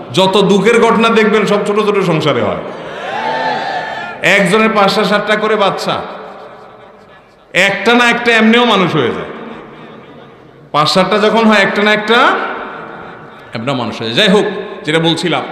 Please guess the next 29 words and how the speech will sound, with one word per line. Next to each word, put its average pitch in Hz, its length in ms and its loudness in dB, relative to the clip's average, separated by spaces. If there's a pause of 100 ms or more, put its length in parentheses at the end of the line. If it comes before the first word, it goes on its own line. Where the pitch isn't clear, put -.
(400)
যে 143 120 -2
বিয়ে 190 380 2
দেরিতে 185 440 2
দেওয়া, 127 440 0 (180)
এটা 160 180 -4
সমাজের 185 400 -2
জন্য 170 280 -4
কখনো 147 260 -2
ভালো 135 280 -2
কিছু 139 280 -6
বয়ে 190 560 2 (340)
আনে 123 200 -2
না। 110 140 -6 (640)
আমি 202 180 2
মুরব্বীদেরকে 214 640 2
বলছি, 127 320 -4
বাবারা, 113 380 -2 (100)
শুনে 185 160 -2
রাখেন, 120 340 -4 (540)
আপনাদের 269 500 2
সময় 240 360 0
এত 220 140 -2 (140)
ফেতনা 208 340 0
ছিল 240 320 0
না, 247 120 2
আপনারা 214 400 2
বুঝেন 214 360 0
না 254 160 0
এগুলা। 214 320 -2